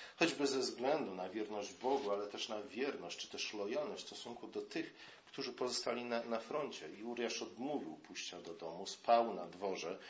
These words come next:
podobnie jak spali żołnierze na froncie. To niestety nie tylko zdenerwowało króla,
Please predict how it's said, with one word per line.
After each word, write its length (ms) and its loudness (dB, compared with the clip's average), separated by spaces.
podobnie 360 0
jak 180 2
spali 300 0
żołnierze 580 0
na 120 2
froncie. 520 0
To 120 -2
niestety 540 -4
nie 120 -10
tylko 240 -12
zdenerwowało 800 -6
króla, 460 -8